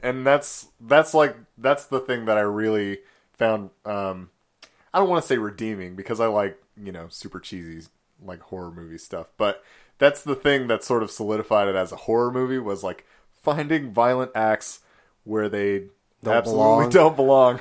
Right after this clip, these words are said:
Speaker 1: <laughs>
Speaker 2: And making it the
Speaker 1: Making
Speaker 2: most
Speaker 1: them so,
Speaker 2: festive.
Speaker 1: they're so creative, honestly. Like,
Speaker 2: Yeah.
Speaker 1: they're very creative. There's a lot of, um,
Speaker 2: Axe down the mouth.
Speaker 1: Yeah,
Speaker 2: The
Speaker 1: there's
Speaker 2: butt,
Speaker 1: a lot
Speaker 2: the
Speaker 1: of,
Speaker 2: butt
Speaker 1: like,
Speaker 2: end of an
Speaker 1: subtext.
Speaker 2: axe. Yeah.
Speaker 1: Um, you know, there were,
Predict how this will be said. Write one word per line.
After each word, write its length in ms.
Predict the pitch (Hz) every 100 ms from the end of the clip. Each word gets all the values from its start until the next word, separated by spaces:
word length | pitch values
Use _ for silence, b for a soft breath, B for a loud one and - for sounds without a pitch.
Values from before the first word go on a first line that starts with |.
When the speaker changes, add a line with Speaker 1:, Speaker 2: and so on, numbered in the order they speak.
| -
Speaker 1:
<laughs> 340 | 165 - -
Speaker 2:
And 140 | 165 175
making 300 | 180 180 175
it 100 | 165
the 60 |
Speaker 1:
Making 140 | 175 160
Speaker 2:
most 180 | 190 170
Speaker 1:
them 80 |
so, 200 | 147 - 180
Speaker 2:
festive. 480 | 170 - 175 147
Speaker 1:
they're 260 | 175 202 202
so 400 | - - 262 247
creative, 540 | 247 240 254 233 131
honestly. 580 | 131 170 190 - 117 110
Like, 160 | 117 123
Speaker 2:
Yeah. 100 | 123
Speaker 1:
they're 100 | 127
very 260 | 143 175
creative. 480 | 180 180 156 143 139
There's 200 | 123 113
a 40 | 113
lot 300 | 120 123 123
of, 140 | 110
um, 340 | 110 104 101 98
Speaker 2:
Axe 300 | 127 - -
down 280 | 147 139 151
the 40 |
mouth. 440 | 147 139 139 139 -
Speaker 1:
Yeah, 400 | 127 139 143 131 -
Speaker 2:
The 80 | 143
Speaker 1:
there's 140 | 131
Speaker 2:
butt, 120 | - 139
Speaker 1:
a 40 |
lot 60 | 135
Speaker 2:
the 100 | 135
Speaker 1:
of, 100 | 117
Speaker 2:
butt 200 | 175 185
Speaker 1:
like, 60 | 147
Speaker 2:
end 200 | 139 139
of 140 | 117
an 80 | 120
Speaker 1:
subtext. 40 | - 104
Speaker 2:
axe. 280 | - - 113
Yeah. 220 | 95 87 - _ _ _
Speaker 1:
Um, 360 | 117 120 117 110 _ 127
you 140 | 131 143
know, 300 | 123 117 -
there 220 | 120 165
were, 540 | 160 185 190 185 170